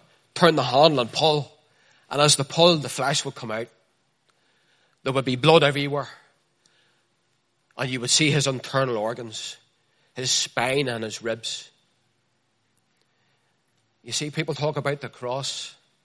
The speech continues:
and they just brush over it. He sweat blood in Gethsemane.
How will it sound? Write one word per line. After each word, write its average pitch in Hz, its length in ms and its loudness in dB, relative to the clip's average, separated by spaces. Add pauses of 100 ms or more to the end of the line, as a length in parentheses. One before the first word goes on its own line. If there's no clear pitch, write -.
(1300)
and 113 100 -12
they 113 60 -10
just 123 180 -6
brush 120 220 -8
over 135 240 -4
it. 143 80 -10 (2750)
He 110 140 -14
sweat 139 420 -4
blood 127 240 -8 (1300)
in 113 120 -14
Gethsemane. 120 560 -4